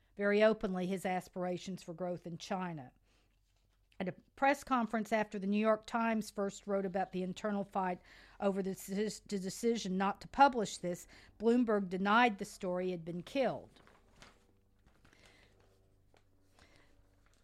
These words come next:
He said at one of his City Hall press conferences, "Nobody thinks we are wusses and not willing to stand up and write stories that are of interest to the public and that are factually correct."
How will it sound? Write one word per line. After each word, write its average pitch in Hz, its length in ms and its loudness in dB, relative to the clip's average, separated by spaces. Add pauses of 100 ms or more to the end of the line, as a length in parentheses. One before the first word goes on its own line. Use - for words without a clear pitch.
(760)
He 240 160 0
said 233 220 4
at 196 80 2
one 214 160 0
of 196 80 -2
his 190 100 -4
City 226 240 -2
Hall 208 220 2
press 214 340 2
conferences, 196 640 -2
"Nobody 262 540 6
thinks 196 380 -8
we 196 140 0
are 180 80 2
wusses 185 560 -2
and 180 140 -4
not 185 200 0
willing 185 280 -2
to 170 80 -8
stand 185 420 -2
up 170 140 -4
and 160 160 -8
write 190 320 2
stories 175 540 -4
that 175 180 -8
are 175 160 -2
of 165 180 -8
interest 208 540 -6
to 185 60 -6
the 170 100 -8
public 185 460 -4
and 175 100 -6
that 180 100 -2
are 175 100 -4
factually 190 600 -6
correct." - 680 -6